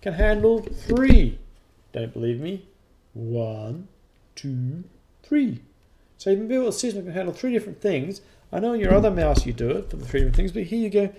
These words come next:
"No, we'll just do two. We just don't use the third one." That is kind of annoying. That does annoy me. They're both well built. Um, I've got to say, this thing's like a crash hat. It's absolutely very well built.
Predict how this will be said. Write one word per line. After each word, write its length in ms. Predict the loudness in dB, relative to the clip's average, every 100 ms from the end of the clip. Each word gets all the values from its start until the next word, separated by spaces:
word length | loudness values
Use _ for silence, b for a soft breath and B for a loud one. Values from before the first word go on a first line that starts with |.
| B B B -4
"No, 460 | 2 4 4 2
we'll 80 | 2
just 180 | -2 -4
do 120 | -6
two. 640 | -6 -6 -4 -2 -2 -4 -6
We 60 |
just 180 | -10 -8
don't 200 | -8 -8
use 140 | -8
the 60 | -10
third 260 | -4 -4 -2
one." 140 | -6
That 160 | -8 -10
is 140 | -10
kind 300 | -8 -6 -4
of 40 | -6
annoying. 500 | -6 -8 -8 -10 -14 _ _ B B B B B -20 -18
That 100 | -10
does 180 | -8
annoy 300 | -6 -4 -4
me. 200 | -6 -10 _ _ _ _ _ _ _ _ B B B B B B
They're 100 | -2
both 300 | 4 4 4
well 160 | -2 0
built. 420 | 2 2 2 -4 -20 _ _ _ _
Um, 280 | -2 -2 -2
I've 100 | -6
got 80 | -6
to 80 | -6
say, 300 | -4 -6 -6 -8
this 180 | -10 -8
thing's 240 | -10 -10
like 160 | -10 -10
a 60 |
crash 380 | -10 -6 -6 -6
hat. 240 | -8 -10 -10
It's 160 | -14
absolutely 540 | -14 -16 -16 -20 -16 -16
very 400 | -14 -6 -4 -2
well 180 | -2 -4
built. 400 | -4 -8 -10